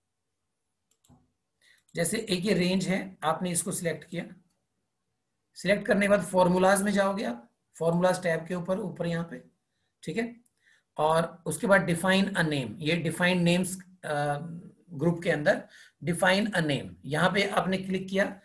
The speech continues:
तो एक ये box नजर आ जाएगा आपको। देखो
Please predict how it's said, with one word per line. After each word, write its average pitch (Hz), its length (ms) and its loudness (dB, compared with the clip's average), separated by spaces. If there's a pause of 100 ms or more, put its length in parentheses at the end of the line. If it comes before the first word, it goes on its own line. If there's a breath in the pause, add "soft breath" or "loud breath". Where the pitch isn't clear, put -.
(160 soft breath)
तो 208 60 -12
एक 175 180 -2
ये 190 380 2
box 165 360 0
नजर 180 200 0
आ 170 80 2
जाएगा 151 280 0
आपको। 143 200 -8
देखो 131 280 -12